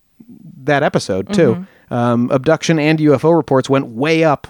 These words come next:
Speaker 1: across the country after that movie came out, 'cause the idea was just in people's heads now.
Speaker 2: Well, it's like when The Exorcist came out, a lot more devil stuff was floating around.
Speaker 1: Exactly.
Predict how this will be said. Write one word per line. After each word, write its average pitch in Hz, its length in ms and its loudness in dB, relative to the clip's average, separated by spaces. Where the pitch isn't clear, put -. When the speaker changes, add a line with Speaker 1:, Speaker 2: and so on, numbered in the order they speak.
Speaker 1:
across 151 360 -2
the 139 80 -10
country 120 420 -2
after 123 240 -2
that 120 160 -2
movie 120 260 0
came 120 300 -6
out, 135 240 0
'cause 113 160 -6
the 113 140 -4
idea 113 240 -4
was 104 120 -6
just - 280 -8
in 147 180 0
people's 127 380 -6
heads 131 260 -4
now. 117 200 -14
Speaker 2:
Well, 185 160 -4
it's 185 220 -8
like 180 280 -2
when 185 220 -2
The 196 140 0
Exorcist 165 720 -6
came 156 200 -8
out, 147 200 -6
a 147 60 -8
lot 156 300 -4
more 170 280 -2
devil 170 340 -2
stuff - 640 -10
was 151 400 -12
floating - 440 -6
around. 139 440 -8
Speaker 1:
Exactly. 120 400 -6